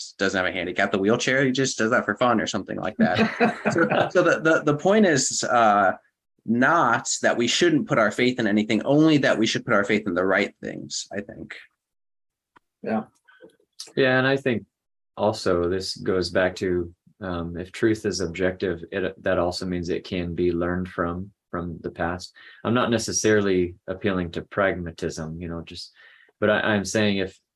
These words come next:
Speaker 3: if something is timelessly true, then you should be able to learn from it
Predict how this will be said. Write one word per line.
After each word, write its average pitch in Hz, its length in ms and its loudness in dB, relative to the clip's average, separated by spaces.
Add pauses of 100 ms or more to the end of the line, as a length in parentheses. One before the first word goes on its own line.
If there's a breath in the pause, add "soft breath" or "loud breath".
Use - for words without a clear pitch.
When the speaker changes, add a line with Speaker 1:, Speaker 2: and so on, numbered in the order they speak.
(720)
Speaker 3:
if 107 100 2
something 123 360 0
is 95 140 -2
timelessly 98 800 -2
true, 98 460 2
then 87 160 -2
you 87 80 -4
should 85 240 -8
be 90 100 -2
able 87 220 -2
to 90 140 -6
learn 90 420 0
from 82 300 -4
it 80 180 -8